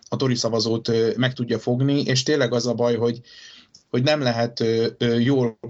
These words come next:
kormányozni, mert a választást az ember könnyen elbukhatja. Én is mindig nagyon szépen, ö, csökkentem a,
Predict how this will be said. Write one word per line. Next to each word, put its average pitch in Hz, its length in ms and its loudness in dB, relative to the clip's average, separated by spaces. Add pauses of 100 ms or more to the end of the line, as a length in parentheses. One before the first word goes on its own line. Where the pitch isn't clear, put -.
(180)
kormányozni, 131 560 2
mert 120 260 0
a 120 40 -2
választást 127 520 0
az 123 100 0
ember 120 260 2
könnyen 117 300 0
elbukhatja. 135 640 0
Én 131 180 2
is 120 140 0
mindig 120 300 0
nagyon 117 340 0 (280)
szépen, 120 480 0
ö, 113 100 -2
csökkentem 117 580 -2
a, 113 260 2